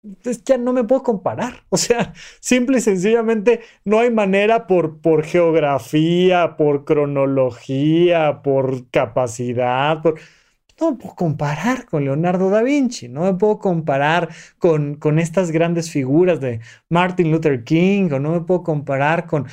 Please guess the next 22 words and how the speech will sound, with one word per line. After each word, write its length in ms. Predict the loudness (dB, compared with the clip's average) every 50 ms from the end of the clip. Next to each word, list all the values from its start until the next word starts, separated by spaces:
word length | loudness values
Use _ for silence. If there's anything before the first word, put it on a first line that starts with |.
| -18 -14 _
los 200 | -2 -2 0 0
grandes 360 | 0 0 2 2 0 0 0 -2
artistas 500 | -4 -2 -2 -2 -4 0 0 -2 0 0
de 100 | -2 -6 -4 0
Hollywood. 560 | 0 2 2 2 2 2 0 0 0 -2 -2
No, 360 | -2 -4 -4 -6 -6 -4 -4
no, 200 | -4 -4 -6 -8 -6 -4
no, 600 | -4 -2 0 0 2 2 2 0 -2 -8 _ _
o 60 | -8 -4
sea, 360 | -2 0 0 0 0 -4 -6 -14 -20 -20 -20 -10
simplemente 680 | -2 0 0 0 2 2 2 2 2 0 2 0 2
el 100 | 2 2
nivel 320 | 2 2 4 2 2 4
de 280 | 4 2 2 2 -2 -8 -16 -20 _ _
seguidores, 1200 | -14 -6 2 2 4 4 4 2 0 0 2 2 2 2 2 2 2 2 2 4 2 2 0 0 0
ingresos, 1120 | 0 0 2 0 2 0 0 2 2 2 2 0 0 0 0 0 0 0 -2 -6 -2 0
este, 520 | 0 2 0 0 -2 0 2 2 2 0
genética, 840 | 0 0 0 0 0 0 0 0 0 2 0 0 -2 -2 -2 -2 0
pues, 160 | 0 0 -2
no 220 | 0 0 0 0
me 180 | 0 0 0 0
da. 440 | 0 0 0 0 -2 -4 -6 -14